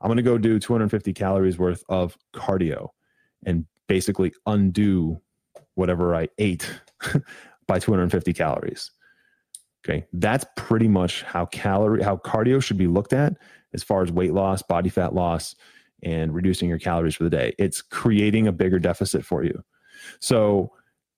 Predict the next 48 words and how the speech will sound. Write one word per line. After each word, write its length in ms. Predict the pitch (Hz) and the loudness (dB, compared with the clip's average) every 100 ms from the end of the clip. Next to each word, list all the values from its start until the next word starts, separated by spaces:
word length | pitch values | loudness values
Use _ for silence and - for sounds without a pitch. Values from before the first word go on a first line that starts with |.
| _ _ - | _ _ -2
I'm 60 | |
not 140 | 113 127 | 0 2
gonna 100 | 123 | 0
spend 220 | - 123 | 2 2
too 80 | 120 | 2
much 140 | 101 | 0
time 260 | - 107 104 | -2 0 2
on 100 | 92 | 2
nutrition, 640 | 87 - 110 - 143 147 _ - | 0 0 -2 2 2 0 _ -2
but 160 | 85 - | -2 0
as 200 | 107 98 | 0 2
you 60 | |
know, 380 | 101 98 127 143 - _ - | 4 4 2 0 -4 _ -6
or 80 | 87 | -2
may 180 | 92 | 2
not 220 | 98 98 92 | 2 2 2
know, 360 | 98 117 123 - - | 2 0 -2 -6 -6
maybe 160 | 90 90 | -2 0
you 60 | |
don't, 220 | 90 107 | 0 0
<laughs> 0 | |
maybe 160 | 110 95 | 0 0
you 60 | 107 | 2
do, 160 | 104 | 2
I 60 | 92 | 2
don't 100 | 92 | 2
know. 200 | 101 107 - - - - _ _ - | 2 0 -6 -20 -20 -20 _ _ -2
Nutrition, 720 | 110 - 160 - 101 98 92 - | -2 0 0 2 2 0 -2 -6
balancing 500 | 90 104 131 131 117 | -2 0 0 2 2
all 120 | 113 | 2
this 140 | 123 | 0
stuff, 340 | - 131 147 - _ _ _ _ _ - - - | 0 -2 -2 -6 _ _ _ _ _ -20 -20 -4
comes 180 | 120 104 | 0 2
down 320 | 107 110 113 | 2 2 2
to, 460 | - 113 110 107 101 | 2 2 4 4 2
at 80 | |
the 100 | 104 | 2
end 100 | 107 | 2
of 40 | 107 | 2
the 60 | |
day, 360 | 107 104 135 147 _ _ _ _ _ | 2 2 2 0 _ _ _ _ _
the, 520 | - 98 95 92 87 - | -4 0 2 0 -2 -4
the, 180 | 98 76 | -2 -2
the 140 | 95 | -2
king 280 | - 131 131 | 0 2 4
component 460 | 131 120 123 139 | 4 4 2 2
is 100 | 98 | 0
calories. 600 | - 107 85 60 50 - | 0 -2 0 -2 -6 -12